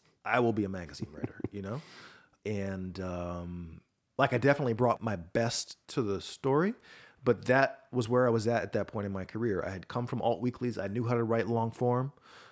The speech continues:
but I hadn't had this platform yet. And so that's what I was thinking. And after that story came out,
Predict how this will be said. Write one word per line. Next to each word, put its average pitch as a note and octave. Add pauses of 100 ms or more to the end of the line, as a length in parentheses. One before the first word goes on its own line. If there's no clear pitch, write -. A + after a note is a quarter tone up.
(220)
but A2+
I G#2
hadn't A2+
had A2+
this -
platform D#2+
yet. - (320)
And A2+
so A#2+
that's G2+
what G#2+
I F2+
was E2+
thinking. - (720)
And C#3
after F#3+
that D3+
story C3
came A2+
out, F#2